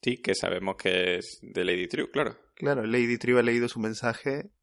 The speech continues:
Speaker 2: eh, le ha mandado una, una, un special pod de estos, una cámara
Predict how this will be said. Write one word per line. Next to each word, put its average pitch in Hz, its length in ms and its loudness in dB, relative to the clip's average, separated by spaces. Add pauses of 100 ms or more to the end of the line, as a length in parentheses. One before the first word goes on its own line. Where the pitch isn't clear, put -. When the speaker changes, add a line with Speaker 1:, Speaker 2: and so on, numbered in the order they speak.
(160)
Speaker 2:
eh, 113 240 -4
le 107 100 0
ha 104 40 2
mandado 110 380 2
una, 104 580 0 (260)
una, 104 640 -6 (560)
un 120 120 0
special 123 520 2
pod 123 280 8 (220)
de 113 160 -4
estos, - 540 -6 (120)
una 104 160 -4
cámara 110 600 2